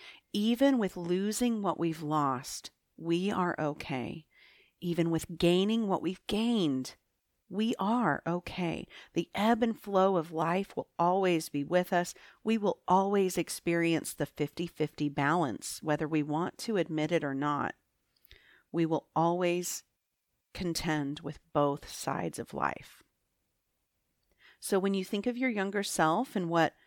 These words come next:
ten-year-old you has or has not experienced, you will feel one way or another about it.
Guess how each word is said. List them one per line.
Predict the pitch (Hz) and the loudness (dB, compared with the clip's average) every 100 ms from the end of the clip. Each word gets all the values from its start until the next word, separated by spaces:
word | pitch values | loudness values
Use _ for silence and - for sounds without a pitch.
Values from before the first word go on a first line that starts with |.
| _ _ _ | _ _ _
ten-year-old | - 190 170 165 175 165 170 | -4 0 2 4 4 4 2
you | 165 165 151 233 | 2 2 2 2
has | 214 160 175 226 240 | 4 4 6 4 2
or | 160 | 2
has | 151 147 156 | 6 6 6
not | 180 160 | 6 4
experienced, | 160 - - 143 127 139 175 277 - - - _ _ _ _ - | 2 -2 -4 -4 -2 0 0 -2 -6 -12 -16 _ _ _ _ -12
you | 180 185 | -8 0
will | 254 | 0
feel | - - 302 175 175 190 | 0 4 8 8 6 4
one | 160 165 | 0 0
way | 170 135 | 2 2
or | 160 | 2
another | 196 226 311 381 | 0 0 0 -2
about | 165 64 57 | 0 2 2
it. | - | -2